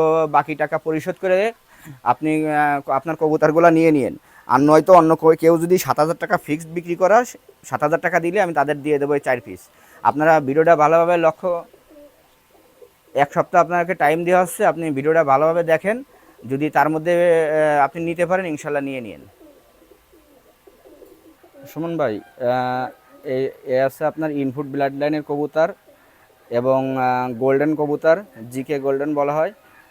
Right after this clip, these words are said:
তা যাই হোক, আহ, যারা এই, আহ, গরম এবং শীতে বারো মাস কাল উড়াইতে চান, আহ, তারা এই কবুতর জোড়া নিতে পারেন। এটা আছে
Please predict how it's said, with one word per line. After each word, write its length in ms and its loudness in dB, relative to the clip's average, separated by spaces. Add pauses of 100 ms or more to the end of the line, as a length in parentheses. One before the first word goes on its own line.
(120)
তা 80 -8
যাই 280 0
হোক, 160 2
আহ, 640 -4
যারা 600 4
এই, 200 0 (160)
আহ, 100 2
গরম 340 2
এবং 240 -2
শীতে 260 -6
বারো 280 0
মাস 240 0
কাল 160 -2
উড়াইতে 360 0
চান, 220 -2 (600)
আহ, 380 0
তারা 240 2
এই 80 2
কবুতর 320 -2
জোড়া 220 0
নিতে 260 -4
পারেন। 260 0 (240)
এটা 260 0
আছে 220 0